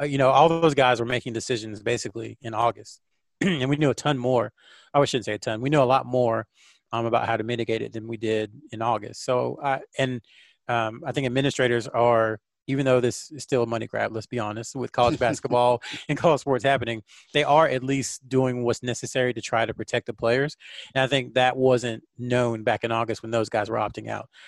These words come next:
Speaker 1: So I say all that to say, in addition to football being a more physical, you know, kind of violent sport with a, probably a greater chance of injury, I think you add all that up together. Maybe some of the guys were scared of covid, but they also were scared of getting hurt and just didn't wanna say it, which is completely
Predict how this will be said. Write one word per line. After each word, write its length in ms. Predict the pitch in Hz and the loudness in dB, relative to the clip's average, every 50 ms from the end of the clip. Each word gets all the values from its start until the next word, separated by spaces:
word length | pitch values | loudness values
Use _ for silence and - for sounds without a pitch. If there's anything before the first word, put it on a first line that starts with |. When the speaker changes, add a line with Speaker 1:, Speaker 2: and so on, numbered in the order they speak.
| - - _ | -20 -20 _
Speaker 1:
So 140 | - 156 143 | 0 2 2
I 80 | 131 | 2
say 180 | - - 185 185 | 2 2 4 4
all 140 | 170 147 131 | 4 4 4
that 160 | 123 117 110 | 2 0 -4
to 60 | 113 | -4
say, 340 | - 127 117 107 110 110 110 | -4 -2 -2 0 -2 -4 -6
in 160 | 120 131 131 | -4 -4 -4
addition 320 | 131 131 147 143 - 151 | 0 0 0 0 0 -2
to 100 | 131 - | -2 -4
football 320 | 120 - 143 127 123 120 113 | -4 -4 -2 0 2 2 2
being 220 | 127 127 123 117 | 2 0 -2 -2
a 40 | 117 | -4
more 200 | 117 120 117 110 | -4 -4 -4 -4
physical, 720 | - - - 143 135 120 123 - - 120 113 113 110 107 _ _ _ _ _ _ _ _ | -6 -6 -4 -4 -4 -2 -4 -4 -4 -2 -2 -2 -4 -6 _ _ _ _ _ _ _ _
you 60 | - 123 | -8 -6
know, 100 | 117 110 | -6 -4
kind 180 | - 131 120 | -2 -2 -2
of 80 | 110 104 | 0 0
violent 440 | - 117 120 123 123 123 117 - - | 2 2 2 2 0 -2 -6 -8 -12
sport 440 | - - - 139 131 127 120 - | -16 -6 0 2 2 2 2 0
with 140 | - 120 107 117 | -4 -6 -4 -4
a, 100 | 110 - _ | -6 -6 _
probably 240 | - 139 135 127 110 | -2 0 0 0 -2
a 60 | 107 | -2
greater 260 | 113 127 127 120 113 | -2 -2 -2 -2 -4
chance 240 | 104 - 127 120 104 | -6 -6 -8 -8 -8
of 120 | 104 101 | -6 -4
injury, 440 | 123 135 135 120 113 110 107 104 - _ _ _ _ _ _ _ _ | -4 -4 -4 -4 -6 -6 -6 -8 -10 _ _ _ _ _ _ _ _
I 40 | - | -4
think 120 | 143 139 120 | -4 -4 -4
you 140 | 123 127 | -4 -4
add 220 | 127 123 127 127 120 | 0 2 2 4 6
all 200 | 117 120 123 120 | 6 6 4 4
that 200 | 113 117 123 127 | 2 2 2 2
up 120 | 123 107 - | 2 0 -4
together. 340 | - 104 113 110 107 110 | -4 -4 -2 -2 -2 -2
Maybe 260 | 110 117 120 120 120 113 | -2 -2 -2 -2 -2 -4
some 160 | - 135 127 | -4 -4 -4
of 60 | 120 | -4
the 60 | 120 | -2
guys 380 | 113 117 117 110 110 110 107 113 | 0 2 2 2 2 0 -2 -4
were 260 | 113 113 110 110 - _ _ - - - - _ _ _ _ | -4 -4 -2 -4 -4 _ _ -20 -20 -20 -20 _ _ _ _
scared 300 | - - - 175 170 160 | -16 -4 2 4 4 4
of 80 | 147 127 | 4 4
covid, 360 | - 156 139 127 117 120 120 | 4 4 4 4 4 2 0
but 80 | 113 131 | 2 4
they 100 | 131 131 | 4 6
also 300 | 135 135 127 120 127 117 | 6 6 6 4 2 -2
were 140 | 113 113 110 | -2 -2 -4
scared 300 | - - - 113 110 104 | -4 -2 -2 0 0 0
of 80 | - | -2
getting 200 | - 117 110 107 | -2 -4 -4 -2
hurt 140 | 107 120 113 | -2 -2 -2
and 80 | 101 101 | -2 -4
just 140 | 107 101 | -8 -12
didn't 140 | 107 104 113 | -12 -12 -10
wanna 120 | 107 101 98 | -10 -10 -8
say 240 | - - 117 107 | -6 -4 -4 -4
it, 100 | 101 104 | -4 -4
which 200 | 120 127 123 - | -4 -4 -4 -4
is 240 | 127 113 101 - - _ _ _ _ _ | -6 -8 -8 -10 -16 _ _ _ _ _
completely 560 | - - 117 - 143 139 120 113 113 107 101 | -14 -14 -6 -4 -4 -4 -2 -4 -8 -10 -12